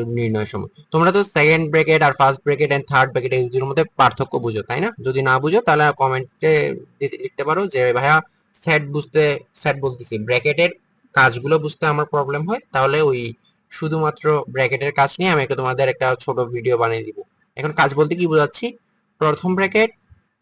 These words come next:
সেকেন্ড ব্র্যাকেট, থার্ড ব্র্যাকেট, এগুলো কখন ইউজ করা হয়? যেমন কি সেকেন্ড ব্র্যাকেট মানে বোঝায় হচ্ছে গিয়ে,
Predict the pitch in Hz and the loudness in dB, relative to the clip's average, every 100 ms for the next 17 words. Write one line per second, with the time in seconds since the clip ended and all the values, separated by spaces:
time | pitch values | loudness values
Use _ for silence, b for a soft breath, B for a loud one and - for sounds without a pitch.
0 | _ _ _ _ _ _ - - 131 143 | _ _ _ _ _ _ -16 -4 -2 -2
1 | 151 147 147 156 156 - - - _ _ | 0 0 2 0 0 -8 -20 -20 _ _
2 | _ _ _ - 147 139 127 113 101 - | _ _ _ -8 0 0 2 -2 -4 -8
3 | - 151 160 131 139 135 117 117 120 139 | -2 0 2 2 0 -2 -2 0 2 2
4 | 131 147 151 B B - 156 143 165 156 | 0 0 -4 B B -4 0 2 2 2
5 | 165 165 156 165 170 151 143 156 151 165 | 2 2 2 2 2 2 4 4 2 -2
6 | 175 233 | 0 0